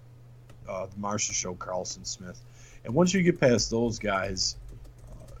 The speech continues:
whatever combination of Hala, Tuch, Neal, and Perron they wanna go with, uh, for the second line, I,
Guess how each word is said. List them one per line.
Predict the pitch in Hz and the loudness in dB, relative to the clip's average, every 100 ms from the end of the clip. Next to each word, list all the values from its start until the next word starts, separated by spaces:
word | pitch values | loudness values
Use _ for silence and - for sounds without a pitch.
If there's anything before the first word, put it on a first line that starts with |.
| - - - | -16 -18 -2
whatever | 160 180 143 | 6 6 6
combination | - 139 120 113 120 - 123 110 104 - | 2 0 2 0 0 0 -2 -4 -6 -6
of | 104 101 92 | -4 -4 -8
Hala, | - 120 117 107 101 98 | -4 2 4 4 2 -2
Tuch, | - 120 110 - | 0 0 0 0
Neal, | 107 113 104 | -2 -2 -2
and | 98 | -4
Perron | 101 98 101 | -2 0 0
they | 101 | -2
wanna | 98 98 | -6 -8
go | 90 98 98 | -6 -4 -4
with, | 98 92 - - - - - - | -6 -8 -14 -18 -20 -20 -20 -18
uh, | - | -16
for | - 113 | -12 -6
the | 101 | -4
second | 95 110 101 98 92 | 0 0 -2 -4 -6
line, | 95 95 95 92 - - - - - - - - - - - - | -4 -2 -4 -6 -12 -20 -20 -20 -20 -20 -20 -20 -20 -20 -10 -4
I, | - | -4